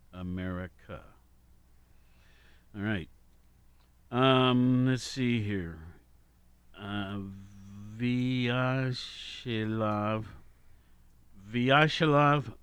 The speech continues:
Molotov. M O L O T O V. Now, um, I think I've had a drink by his name.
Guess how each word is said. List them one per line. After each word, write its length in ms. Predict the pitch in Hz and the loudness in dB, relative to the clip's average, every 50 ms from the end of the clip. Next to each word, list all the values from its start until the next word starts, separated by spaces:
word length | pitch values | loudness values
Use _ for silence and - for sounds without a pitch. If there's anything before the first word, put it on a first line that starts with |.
| - | -8
Molotov. 800 | 110 107 113 123 135 135 123 107 - - - 80 67 - - - - - - - _ _ _ - _ _ _ _ _ _ _ _ _ - _ _ _ - _ _ _ _ _ _ _ - _ _ _ _ - | -4 0 2 4 4 4 4 2 0 -4 -6 -6 -6 -8 -12 -16 -20 -20 -20 -20 _ _ _ -20 _ _ _ _ _ _ _ _ _ -20 _ _ _ -20 _ _ _ _ _ _ _ -20 _ _ _ _ -8
M 220 | 110 110 113 113 | -4 -4 -2 -2
O 340 | 92 90 117 110 110 110 - - - | -2 -2 -4 -4 -4 -4 -6 -8 -8
L 180 | 110 110 110 107 | -6 -4 -2 -2
O 200 | 104 104 104 104 | -2 -2 -2 -4
T 300 | 98 - - - 107 107 | -6 -8 -8 -6 -4 -4
O 100 | 104 98 | -4 -4
V. 380 | 90 92 101 82 67 - - - - - - _ _ - - - - - - - _ | -6 -8 -10 -10 -12 -14 -18 -20 -20 -20 -20 _ _ -20 -20 -20 -20 -20 -20 -14 _
Now, 420 | 113 110 104 101 98 98 98 98 92 87 | -4 -2 -2 -2 -2 -2 -4 -6 -6 -8
um, 140 | 87 87 - - _ _ _ - - _ _ _ - _ _ _ - - - - | -10 -12 -14 -18 _ _ _ -20 -20 _ _ _ -20 _ _ _ -20 -20 -20 -20
I 40 | 107 | -20
think 280 | 107 - 107 95 - 95 | -16 -14 -16 -14 -12 -12
I've 120 | 95 90 92 | -12 -12 -8
had 240 | 101 95 95 98 | -6 -6 -4 -4
a 60 | 92 87 | -6 -6
drink 320 | 85 95 110 131 120 98 - - - 76 67 - | -8 -6 -4 -4 -4 -4 -6 -12 -20 -20 -20 -16
by 120 | 92 87 | -14 -14
his 400 | 82 85 87 92 82 82 82 - | -12 -12 -12 -12 -12 -14 -14 -14
name. 300 | 87 80 73 69 67 64 | -14 -14 -14 -14 -18 -20